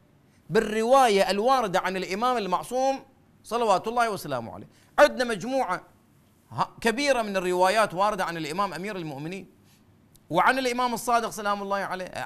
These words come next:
عن أئمة أهل البيت عليهم السلام، عن رسول الله صلى الله عليه وآله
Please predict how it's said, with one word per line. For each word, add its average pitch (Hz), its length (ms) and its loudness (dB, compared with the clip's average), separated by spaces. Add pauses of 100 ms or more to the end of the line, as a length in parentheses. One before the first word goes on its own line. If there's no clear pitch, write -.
عن 190 140 -2
أئمة 247 460 -2
أهل 220 180 -2
البيت 208 380 -6 (400)
عليهم 208 280 -2
السلام، 196 320 -4 (220)
عن 202 180 2
رسول 196 360 0
الله 220 400 0 (440)
صلى 240 240 0
الله 233 300 2
عليه 214 200 -2
وآله 208 380 0